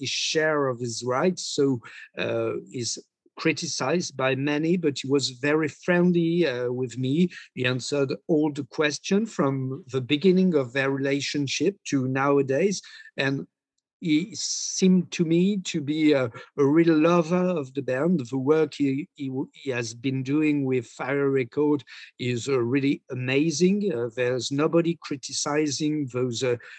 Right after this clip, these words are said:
you know, there are three compilation of, uh,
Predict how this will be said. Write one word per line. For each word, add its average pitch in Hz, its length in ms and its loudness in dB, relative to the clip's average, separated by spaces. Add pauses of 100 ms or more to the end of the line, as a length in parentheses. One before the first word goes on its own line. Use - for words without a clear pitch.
(120)
you 131 80 0
know, 147 160 6
there 135 220 0
are 135 280 0
three 170 480 2
compilation 160 1080 0
of, 127 260 -4
uh, 123 300 -2